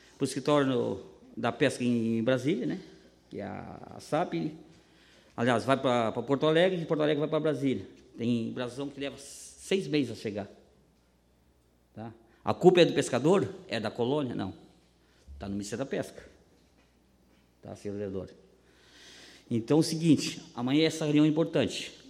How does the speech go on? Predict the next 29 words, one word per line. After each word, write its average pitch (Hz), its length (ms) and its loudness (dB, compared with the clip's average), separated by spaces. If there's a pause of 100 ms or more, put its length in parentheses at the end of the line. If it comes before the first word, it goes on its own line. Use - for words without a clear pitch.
(120)
Juiz, 151 680 4 (720)
né? 113 200 -8 (1200)
Eu, 170 220 6
Irandi, 156 440 4
Nilton 143 340 4
Mendes, 170 500 2 (400)
talvez 160 480 4
o 131 60 -6
fórum 151 240 0
participe 151 400 -4
ou 156 60 -2
não 151 60 -4
participe, 147 400 -8
vai 113 160 -2
depender 117 380 -4
se 135 100 -8
vai 135 140 -4
abrir 135 220 -4
pro 135 120 -12
Fórum 113 200 -6
da 107 60 -6
Lagoa. 98 280 -8 (380)
E - 40 -10
o 107 40 -8
fórum 117 220 -4
representa 123 340 -6
as - 80 -16
quatro 139 180 -8
colônias. 139 320 -2